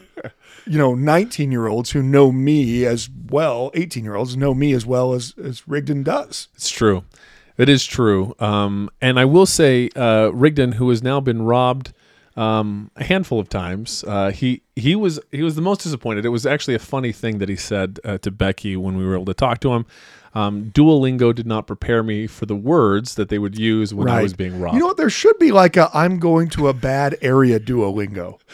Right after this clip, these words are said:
Speaker 1: That's like, "The words
Speaker 2: Yes.
Speaker 1: you're gonna need to know are your money or your life."
Speaker 2: <laughs>
Speaker 1: Uh, "Yes, I want the shoes too."
Speaker 2: When,
Speaker 1: Uh,
Speaker 2: actually, one of the funnier stories when we were meeting with, uh, Officer R, um,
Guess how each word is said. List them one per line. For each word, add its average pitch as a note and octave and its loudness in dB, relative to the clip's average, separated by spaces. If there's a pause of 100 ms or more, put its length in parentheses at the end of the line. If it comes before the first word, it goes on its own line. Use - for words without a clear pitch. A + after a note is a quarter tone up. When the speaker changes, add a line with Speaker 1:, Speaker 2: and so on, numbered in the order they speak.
(280)
Speaker 1:
That's E3 0
like, E3+ 6
"The E3+ 4
words G#3+ 4
Speaker 2:
Yes. A3+ -2
Speaker 1:
you're G#3+ 10
gonna G3+ 8
need G3+ 6
to G3+ 8
know F3+ 10
are D3+ 8 (180)
your D#3+ 4
money D#3+ 4
or G#3 8
your A3 6
life." B2 4
Speaker 2:
<laughs> - -16 (540)
Speaker 1:
Uh, C#3+ 4
"Yes, D#3 6
I D3+ 4
want D3+ 2
the D#3 2
shoes D#3+ 2
too." A#2 2 (580)
Speaker 2:
When, F3 4
Speaker 1:
Uh, C#3 -4 (140)
Speaker 2:
actually, D3 4
one D3 2
of C3 -2
the B2 2
funnier B2+ -2
stories A2 0
when G#2+ -6
we G#2+ -2
were G#2+ -2
meeting A2+ -2
with, G#2 -4
uh, G2+ -2
Officer A2 0
R, G#2+ 0 (420)
um, G#2+ -2